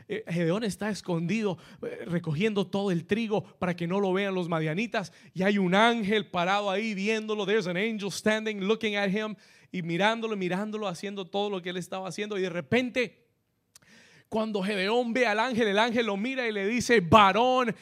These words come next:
esforzado y valiente." Y le dice, "Con tu espada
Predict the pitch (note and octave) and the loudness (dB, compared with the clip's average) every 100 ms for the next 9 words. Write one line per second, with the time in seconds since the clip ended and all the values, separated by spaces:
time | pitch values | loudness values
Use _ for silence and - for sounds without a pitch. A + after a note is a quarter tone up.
0 | - - G#3+ E3 - E3+ D#3 A#2 - E3 | -10 2 4 2 0 0 0 -2 -4 2
1 | F3 E3 E3 D3+ D3 D3 D3 C#3 B2+ A2+ | 4 4 2 2 0 -2 -2 -4 -6 -10
2 | A2 G#2 G#2 F#2 - _ _ _ _ _ | -12 -14 -12 -16 -20 _ _ _ _ _
3 | - - G3+ G3 F#3 A#3 G3 G#3+ - A#3 | -20 -8 -2 0 2 2 2 -2 -2 -2
4 | G#3+ F3+ G#3 F#3 C#3+ - - - C4 G#3+ | -2 -4 0 0 0 -6 8 12 12 10
5 | E3 | 2